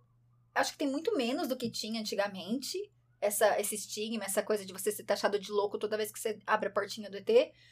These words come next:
mas mesmo assim, ainda, hoje em dia tem gente que, que eu tô conversando, né, principalmente no meu meio profissional, eu como médico, onde já se viu um médico gostar de falar de E T, entendeu?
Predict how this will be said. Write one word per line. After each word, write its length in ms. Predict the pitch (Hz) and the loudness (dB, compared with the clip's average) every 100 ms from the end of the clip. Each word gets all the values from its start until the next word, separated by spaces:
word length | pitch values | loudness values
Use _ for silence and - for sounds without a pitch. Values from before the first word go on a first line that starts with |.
| - - _ - | -20 -20 _ -2
mas 220 | 262 254 | -2 0
mesmo 320 | 240 294 523 | 2 2 2
assim, 220 | 508 427 | -4 -4
ainda, 260 | 339 247 233 _ _ _ _ - | 2 2 2 _ _ _ _ 4
hoje 240 | 247 294 | 4 4
em 60 | 294 | -4
dia 240 | 240 294 | -2 -4
tem 120 | 285 | -4
gente 240 | 262 277 - | -6 -8 -6
que, 300 | 269 240 - | -4 -4 0
que 100 | 233 | 0
eu 40 | |
tô 100 | 233 | 2
conversando, 840 | 240 285 349 226 220 311 403 285 233 | 0 -2 0 2 4 4 2 0 0
né, 160 | 269 | -2
principalmente 400 | 262 262 240 233 | -4 -6 -6 -6
no 60 | 226 | -4
meu 120 | 220 | -2
meio 340 | 214 202 185 - | 0 0 0 0
profissional, 680 | 220 214 262 302 220 285 | -2 -2 -2 -2 0 0
eu 80 | 214 | 0
como 220 | 202 233 | -2 -4
médico, 440 | 262 202 269 269 247 | -2 0 0 -2 -4
onde 100 | 277 | -4
já 60 | |
se 160 | 294 370 | 0 2
viu 200 | 233 302 | 2 0
um 60 | 320 | 0
médico 380 | 233 247 - | 0 -2 -8
gostar 200 | 247 285 | -10 0
de 100 | 294 | 0
falar 180 | - 285 | 2 -2
de 80 | 294 | 0
E 40 | |
T, 120 | 349 320 349 | -2 -2 -2
entendeu? 340 | 226 208 320 | -4 -2 -2